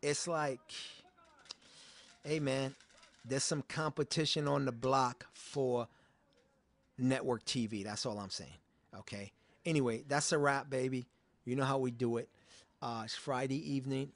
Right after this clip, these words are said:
My man Steve is about to come over. We gotta do some, um, editing on a little short movie we're working on.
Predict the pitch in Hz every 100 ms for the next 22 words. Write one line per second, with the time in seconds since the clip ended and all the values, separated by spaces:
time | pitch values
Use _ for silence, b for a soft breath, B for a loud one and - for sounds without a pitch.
0 | - 113 120 131 131 131 131 - - -
1 | 147 135 123 131 127 - 143 135 127 123
2 | 127 127 123 117 127 - 131 117 113 107
3 | 120 139 131 131 131 139 131 113 117 127
4 | 117 - 139 - 143 131 135 131 127 131
5 | 127 135 131 131